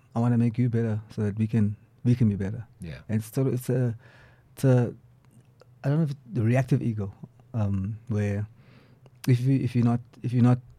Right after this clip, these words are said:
Speaker 1: pulling up your socks, you're gonna be told, "Listen,
Speaker 2: Yeah.
Speaker 1: it's not the Titans way." And, and that, that, that phrase has come up a lot of times. "It's not the Ti-, Titans way." And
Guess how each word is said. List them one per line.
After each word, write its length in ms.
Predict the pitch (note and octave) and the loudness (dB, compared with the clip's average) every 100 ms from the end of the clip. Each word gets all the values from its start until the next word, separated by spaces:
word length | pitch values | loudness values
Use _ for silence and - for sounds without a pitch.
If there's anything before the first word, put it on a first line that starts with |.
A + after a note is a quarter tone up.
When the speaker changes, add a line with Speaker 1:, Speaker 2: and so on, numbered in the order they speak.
| _ _ _ - | _ _ _ 0
Speaker 1:
pulling 240 | B2 A2+ | 2 4
up 140 | A2 | 2
your 80 | A2 | 2
socks, 340 | - A#2+ G#2+ - | 2 2 0 2
you're 60 | A#2+ | 4
gonna 100 | A#2 | 4
be 80 | A2 | 4
told, 320 | B2+ G#2+ G2+ | 2 0 -4
"Listen, 220 | A2 G#2+ | -6 -6
Speaker 2:
Yeah. 200 | F#2 C#2+ - - _ _ _ - | -8 -8 -16 -20 _ _ _ -12
Speaker 1:
it's 120 | G#2+ | -4
not 140 | A2 A2 - _ _ - _ - | -2 -2 -8 _ _ -20 _ -14
the 80 | C3+ | -4
Titans 380 | - A2 G#2+ G2 | 0 2 0 0
way." 220 | G2+ F#2+ - - | -2 -6 -10 -6
And, 300 | G2 F#2+ G2+ _ _ _ _ _ _ - | -2 -2 -6 _ _ _ _ _ _ -6
and 240 | A2+ G2+ G#2 | 0 2 2
that, 240 | A#2 - | -2 -2
that, 200 | A#2 A#2+ - - | -2 -2 -4 -2
that 180 | B2+ | -2
phrase 260 | B2+ - A#2+ | 0 0 0
has 140 | A2 | 0
come 120 | - B2 | -2 -2
up 120 | A#2 | -2
a 20 | |
lot 140 | A2+ | -4
of 80 | C#3 | -4
times. 260 | A#2 G#2 G#2+ | -6 -6 -6
"It's 80 | G#2+ | -4
not 120 | A2+ | -4
the 60 | G#2+ | -4
Ti-, 200 | G#2 G#2+ | -8 -4
Titans 340 | G#2 G#2 G2 G#2 | -4 -2 -2 -2
way." 160 | G#2+ | -2
And 340 | E2+ F#2 G#2+ | -2 -4 -4